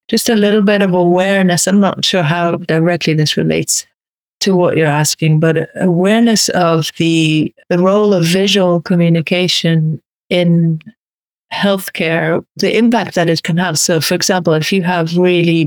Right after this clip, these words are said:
bad wayfinding signage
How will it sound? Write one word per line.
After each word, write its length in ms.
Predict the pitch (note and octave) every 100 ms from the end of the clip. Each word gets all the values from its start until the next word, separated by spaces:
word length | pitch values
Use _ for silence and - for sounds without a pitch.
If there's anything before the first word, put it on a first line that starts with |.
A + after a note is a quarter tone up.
| -
bad 500 | D#3+ E3 D#3 D#3 D3 _ _ _ _ _ _ F3+
wayfinding 880 | F3 E3 - D#3 D3 D3 D3 D3 D3+
signage 720 | - E3+ D#3+ D3 C#3 D3+